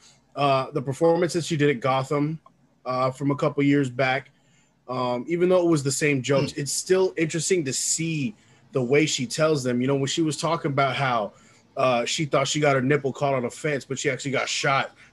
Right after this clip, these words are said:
Speaker 1: through her nipple. <laughs> I was like, "That's fucking hilarious." Um, no, she, she was actually someone I had never heard of before, and she's very funny. Um, I like those comedians who are just like, "I don't give a fuck. I'm gonna say it how I say it." I'm, 'cause it's, it's real life.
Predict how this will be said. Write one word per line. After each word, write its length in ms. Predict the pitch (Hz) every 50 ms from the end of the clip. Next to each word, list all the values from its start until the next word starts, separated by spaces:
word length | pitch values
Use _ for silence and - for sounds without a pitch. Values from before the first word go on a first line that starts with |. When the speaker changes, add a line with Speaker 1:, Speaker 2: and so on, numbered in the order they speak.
| _ _
Speaker 1:
through 100 | 160 165 - -
her 100 | - 254
nipple. 460 | 202 175 180 202 - - - 277 - - -
<laughs> 80 | -
I 120 | 240 220 226
was 200 | 262 320 381 440
like, 180 | 330 196 175 175
"That's 220 | 202 214 - -
fucking 360 | - - 233 220 330 220 190 - _ _
hilarious." 680 | 370 349 147 147 180 208 208 165 123 120 110 104 - - - - - - - - - _ _ _ - 165
Um, 420 | 156 156 151 147 139 131 135 - _ _ _
no, 260 | 196 202 214 175 147
she, 500 | 131 - - - 233 247 262 269 254 208 -
she 240 | - - - 233 247
was 160 | 240 220 196
actually 280 | 220 214 220 - 233 208
someone 280 | - - 202 190 175
I 40 | 170
had 120 | 170 160 147
never 200 | 156 156 156 143
heard 140 | 160 196
of 80 | 202 160
before, 300 | 143 135 - 147 139 135
and 100 | 131 117
she's 280 | - - 185 196 170 135
very 800 | 120 113 110 113 113 113 113 139 143 156 165 156 147 131 120
funny. 400 | 113 - 135 135 127 110 98 98 - _ _ _ - _ _ -
Um, 220 | 143 143 135 127 -
I 120 | 180 214
like 300 | 233 196 170 175 180 175
those 200 | - 170 160 147
comedians 480 | - - 147 147 147 147 139 123 117 -
who 160 | - 147 143
are 80 | 135 127
just 260 | 110 127 139 135 -
like, 220 | 139 127 127 127 -
"I 120 | 120 131
don't 140 | 143 151 143
give 120 | 135 139
a 60 | 127 120
fuck. 320 | 117 - 139 131 131 123 -
I'm 120 | 135 139
gonna 140 | - 127 117
say 280 | - - - 143 135 131
it 80 | 127
how 180 | 117 131 127 127
I 40 | 120
say 320 | - - - 131 131 131
it." 80 | 127 120
I'm, 180 | 123 131 120 - - _ _ _ _
'cause 160 | - 165 147
it's, 160 | 165 156 - -
it's 160 | - 165 151
real 320 | 143 127 139 190 220 208 185
life. 440 | 175 202 262 156 123 - - -